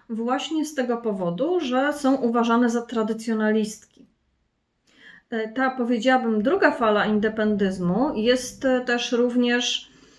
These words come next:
e, związana z takimi, powiedziałabym, coraz częstszymi działaniami władz kościelnych, które są, no, to najłagodniej rzecz określając, na marginesie, e, prawa kościelnego.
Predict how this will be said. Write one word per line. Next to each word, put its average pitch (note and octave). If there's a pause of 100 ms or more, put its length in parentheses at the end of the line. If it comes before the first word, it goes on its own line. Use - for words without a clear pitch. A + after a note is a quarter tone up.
(240)
e, G#3+ (160)
związana A3+
z A3+
takimi, A#3
powiedziałabym, A#3
coraz A#3
częstszymi A#3+
działaniami A3
władz A3
kościelnych, G#3+ (460)
które B3+
są, B3+
no, A#3+
to B3
najłagodniej C4
rzecz G#3
określając, G3
na B3
marginesie, A#3 (680)
e, G3+
prawa A#3
kościelnego. G3